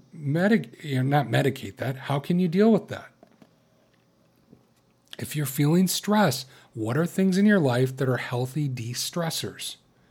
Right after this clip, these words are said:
Okay? I already talked about exercise, but maybe there's other things. Maybe there's things you'd like to read. Maybe there's, there's exercises you could do, like,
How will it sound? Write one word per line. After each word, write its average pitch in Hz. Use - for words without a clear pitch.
Okay? 131
I -
already 123
talked 143
about 147
exercise, 123
but 117
maybe 117
there's 147
other 175
things. 104
Maybe 113
there's 135
things 147
you'd 147
like 147
to 160
read. 151
Maybe 117
there's, 135
there's 127
exercises 131
you 110
could 104
do, 98
like, 98